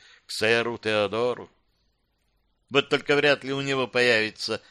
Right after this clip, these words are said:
возможность оценить мое жертвоприношение. Еще чуть более года назад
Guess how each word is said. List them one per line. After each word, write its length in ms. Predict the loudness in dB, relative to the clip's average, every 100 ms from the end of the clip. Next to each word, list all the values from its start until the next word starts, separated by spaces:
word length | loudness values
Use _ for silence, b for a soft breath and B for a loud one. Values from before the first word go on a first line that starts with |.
| b b
возможность 840 | -2 -2 0 0 0 0 -6 -6 -2
оценить 580 | -2 -2 -4 -4 -8
мое 360 | -6 -2 -2 -4 b b -12
жертвоприношение. 1200 | 0 0 0 -6 -10 -8 -8 -6 -4 -6 -8 -16 _ _ _ _ _ _ _ _ _ -6
Еще 360 | -4 2 2
чуть 200 | 2 -4
более 320 | -2 0 0 0
года 320 | 0 0 -2
назад 480 | -2 0 0 0